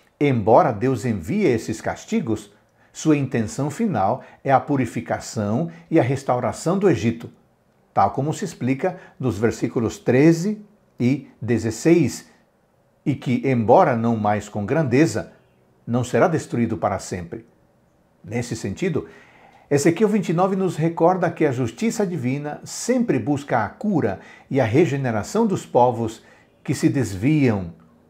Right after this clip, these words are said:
de seus caminhos. Nabucodonosor atacou o Egito por volta do ano quinhentos e setenta e dois antes de Cristo e levou muitas pessoas para a Babilônia. Desde então,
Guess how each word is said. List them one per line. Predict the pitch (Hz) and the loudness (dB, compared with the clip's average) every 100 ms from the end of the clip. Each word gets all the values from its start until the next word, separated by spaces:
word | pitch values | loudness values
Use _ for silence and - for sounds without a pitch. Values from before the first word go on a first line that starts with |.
| _ | _
de | 117 | -6
seus | 110 120 104 | -4 -4 -4
caminhos. | - 104 95 85 82 - - _ _ _ _ _ _ _ - | -6 -6 -6 -8 -12 -16 -20 _ _ _ _ _ _ _ -10
Nabucodonosor | 98 87 120 139 - 208 156 113 113 127 - - _ | -8 -4 -4 -4 -4 -2 -2 2 2 2 -4 -20 _
atacou | - 135 127 110 160 | 0 0 0 0 2
o | 156 | 2
Egito | 120 113 160 - | 2 -2 -4 -4
por | - 117 | -4 -4
volta | 90 156 175 | 0 0 0
do | 104 110 | -4 -2
ano | 139 123 - - _ | -2 -2 -6 -12 _
quinhentos | - 123 156 196 165 - | -8 -4 -2 -2 -4 -8
e | - | -8
setenta | 135 131 - 120 117 | -6 -6 -4 -4 -4
e | |
dois | 95 123 147 143 - _ - | -4 -2 -2 -4 -16 _ -2
antes | 165 170 131 | 0 0 -4
de | 113 | -4
Cristo | 147 117 - 120 - _ _ _ _ _ _ _ _ _ | 0 0 0 -12 -16 _ _ _ _ _ _ _ _ _
e | 120 | 0
levou | 113 87 120 | 2 2 2
muitas | 117 127 185 - - | 2 4 4 4 -4
pessoas | - 101 123 113 | -6 -6 -4 -4
para | - 107 | -2 0
a | |
Babilônia. | 101 107 110 107 110 95 85 _ _ _ _ _ _ _ - | 2 0 0 0 -2 -4 -10 _ _ _ _ _ _ _ -8
Desde | 104 92 135 | -6 -4 -4
então, | 139 131 117 | -2 0 -2